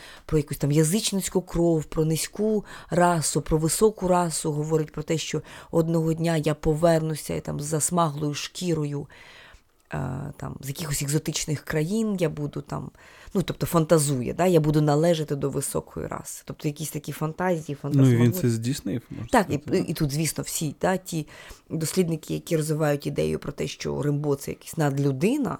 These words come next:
Speaker 1: да, до речі, теж ще один міф про Рембо. Ось вони будуть вказувати, дивіться, він дійсно ясновидець. Він в цих, е, рядках сімдесят, там, третього року,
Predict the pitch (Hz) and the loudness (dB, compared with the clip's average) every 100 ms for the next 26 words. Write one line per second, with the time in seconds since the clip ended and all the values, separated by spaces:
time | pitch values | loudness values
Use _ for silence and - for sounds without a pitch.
0 | _ - 180 147 120 - - - - - | _ -6 -4 -4 -4 -10 -18 -20 -20 -20
1 | - - 160 - 143 131 135 135 139 - | -20 0 0 2 -2 0 -2 -2 -4 -8
2 | - 143 143 160 247 381 - - - - | -8 -6 -4 -2 -2 -2 -10 -20 -18 -18
3 | - - - _ _ - 190 - 220 285 | -18 -20 -20 _ _ 0 0 2 2 4
4 | 269 - 285 208 196 202 - 175 233 175 | 2 2 0 2 0 0 0 2 2 2
5 | 254 247 220 214 202 170 160 165 - - | 0 2 0 0 -2 -4 -6 -10 -12 -14
6 | - 170 226 190 - 220 - - - 170 | -8 0 0 0 0 0 0 -6 0 2
7 | 190 190 - 170 143 - - 160 147 170 | 2 2 0 0 0 -6 -6 -4 -2 -4
8 | 156 - 147 - 151 170 170 160 147 147 | -6 -6 -12 -10 -4 2 4 2 -2 -2
9 | 208 339 - 240 240 | 0 0 -4 -6 -8